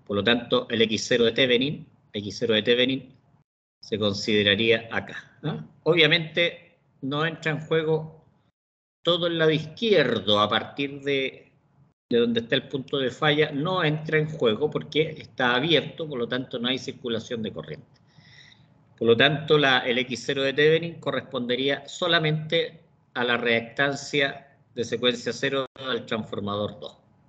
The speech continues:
Y este tampoco entra en juego porque está abierto. No puede haber circulación de corriente cuando tenemos abierto. Abierto significa impedancia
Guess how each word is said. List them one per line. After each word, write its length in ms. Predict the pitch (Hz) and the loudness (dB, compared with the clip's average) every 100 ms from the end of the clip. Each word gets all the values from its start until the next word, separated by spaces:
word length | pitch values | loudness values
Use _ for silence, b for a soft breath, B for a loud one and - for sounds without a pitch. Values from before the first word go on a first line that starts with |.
| _ - - - - b b b | _ -12 -10 -12 -20 b b b
Y 60 | 151 | -2
este 140 | 156 | 0
tampoco 300 | 143 131 156 | -2 -2 -2
entra 180 | 160 160 | 0 0
en 80 | 156 | -2
juego 240 | 180 185 | -2 -4
porque 220 | 175 156 151 | -4 -6 -4
está 160 | 147 | -2
abierto. 440 | 117 82 - - - - | -2 -2 -6 -18 -20 -10
No 120 | 151 | -6
puede 180 | 151 151 | 0 0
haber 100 | 156 | 0
circulación 560 | 151 151 143 123 151 143 | -2 -2 0 0 0 0
de 100 | 135 | -2
corriente 480 | 123 143 143 - | 0 0 -2 -4
cuando 260 | 135 127 127 | -2 0 0
tenemos 380 | 123 127 127 113 | 0 0 2 2
abierto. 460 | 107 98 - - B B B B B B | 2 2 -2 -16 B B B B B B
Abierto 440 | 139 175 240 240 233 | 2 4 4 4 -6
significa 680 | 226 170 151 180 190 185 - | -6 -8 -6 -2 0 0 0
impedancia 1120 | 135 - 139 143 160 156 - 165 156 160 | -6 0 4 4 4 -2 -6 -4 -4 -10